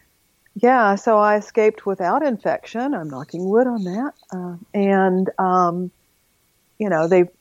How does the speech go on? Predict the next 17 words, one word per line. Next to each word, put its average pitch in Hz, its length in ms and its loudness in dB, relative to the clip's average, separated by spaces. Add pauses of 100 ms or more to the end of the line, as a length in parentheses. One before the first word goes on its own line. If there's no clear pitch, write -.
everything's 208 480 -2
been 196 320 0
sort 214 140 0
of 208 60 -6
put - 120 -2
back - 180 2
together. 240 640 0 (100)
Uh, 185 460 -4
you 220 120 -6
know, 196 340 -8 (380)
it, 196 160 -6
it 190 140 4
is 214 240 6
what 214 100 4
it 190 160 0
is. 190 600 4
Um, 170 500 -2